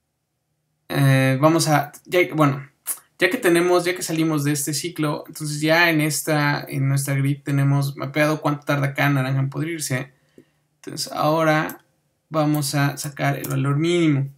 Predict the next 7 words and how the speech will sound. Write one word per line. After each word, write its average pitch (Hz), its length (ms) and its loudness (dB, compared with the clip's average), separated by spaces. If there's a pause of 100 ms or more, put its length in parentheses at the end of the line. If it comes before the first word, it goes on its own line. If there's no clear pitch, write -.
(640)
Pero 156 140 0
aquí 143 120 -6
viene 180 180 2
algo 165 260 0
también 135 260 -6
interesante. 143 600 -2 (2500)
Si 220 340 0